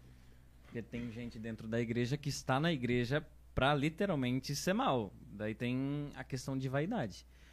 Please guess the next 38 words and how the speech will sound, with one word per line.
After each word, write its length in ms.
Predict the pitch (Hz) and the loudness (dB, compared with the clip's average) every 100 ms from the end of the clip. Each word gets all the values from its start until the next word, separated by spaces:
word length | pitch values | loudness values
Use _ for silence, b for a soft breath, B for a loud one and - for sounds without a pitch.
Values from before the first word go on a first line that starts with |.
| - - | -20 -6
Porque 160 | - | 0
a 20 | |
igreja 360 | 131 120 120 131 | 2 2 2 2
é 40 | |
uma, 680 | 139 139 139 135 131 127 123 | 0 2 2 4 4 4 2
uma 240 | - 123 127 | 0 0 0
porta 500 | - - 123 147 131 | -2 4 4 6 4
aberta 420 | 107 113 127 127 | 4 4 4 2
pro 140 | 113 | 0
demônio, 340 | 110 117 139 139 | 2 4 4 2
como 160 | 117 | 0
a 40 | 113 | -2
gente 220 | 113 113 | -4 -8
fala, 280 | - 120 113 | -8 -6 -4
né? 160 | 113 | -6
É 60 | 117 | -6
onde 260 | 117 127 123 | -6 -6 -4
ele 120 | 123 | -4
mais 280 | 117 117 - | -4 -6 -8
trabalha, 460 | 135 147 165 120 107 | -8 -4 -4 -4 -8
que 120 | 117 | -8
é 40 | |
onde 420 | 117 123 120 143 143 b b b | -6 -6 -4 -6 -6 b b b
se 220 | - 147 | -2 6
promulga 720 | 143 143 131 131 151 196 175 | 8 10 8 6 4 4 4
os 300 | 143 127 - | 4 0 -2
principais 840 | - - 143 - - 127 143 185 147 | -4 -2 0 -2 0 4 4 2 2
mandamentos 480 | 156 143 135 135 160 | 2 4 4 2 0
da 100 | 143 | 2
lei 140 | 143 | 2
de 120 | 139 | 0
Deus, 340 | 190 196 139 117 | 0 2 2 2
né? 120 | 123 | 0
Que 120 | 123 | -2
é 20 | |
a 40 | 113 | -2
família, 640 | 165 160 170 151 113 107 | 0 2 2 2 0 -2
né? 300 | 107 120 | -4 -6